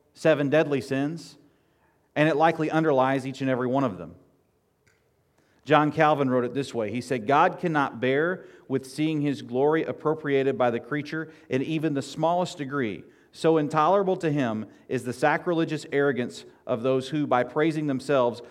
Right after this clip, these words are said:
obscure his glory as far as they can." He opposes pride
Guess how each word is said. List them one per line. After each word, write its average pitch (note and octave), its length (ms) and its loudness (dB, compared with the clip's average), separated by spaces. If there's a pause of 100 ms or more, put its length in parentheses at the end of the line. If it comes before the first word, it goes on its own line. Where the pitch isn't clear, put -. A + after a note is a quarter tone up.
(160)
obscure B2+ 520 -2
his D3+ 180 -4
glory A#2+ 460 2 (460)
as A#2+ 180 -2
far C3+ 440 4
as G2+ 120 -4
they A2 100 -2
can." F2 380 -6 (2000)
He E3 200 -2
opposes D3+ 920 -2
pride F#2 540 0